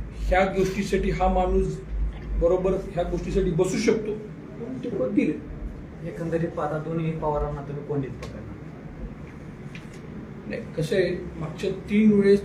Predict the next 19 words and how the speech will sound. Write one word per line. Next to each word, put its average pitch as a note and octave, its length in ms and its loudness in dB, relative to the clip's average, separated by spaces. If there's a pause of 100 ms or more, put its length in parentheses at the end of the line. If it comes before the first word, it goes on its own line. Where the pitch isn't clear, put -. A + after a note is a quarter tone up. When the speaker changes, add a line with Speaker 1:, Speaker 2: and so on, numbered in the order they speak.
Speaker 1:
त्यांनी F#3 240 8
आम्हाला D#3+ 280 8
कोंडीत A2+ 320 -2
पकडलं - 640 -4 (1600)
आणि D#3 160 6
प्रामाणिकपणे F#3 880 4
काम E3+ 320 2
करून F3+ 240 2
कोंडीत B2+ 300 -2
पकडलं. - 600 -8 (1200)
आणि G3+ 460 10 (240)
शब्द F3+ 400 4
देऊन F#3 340 8
फिरवला, D3 340 2 (880)
हे F#3+ 60 2
सगळ्यांनाच F#3+ 500 6
माहिती. - 340 2 (1120)
त्यामुळं G#3 640 8
शेवटी A3 760 4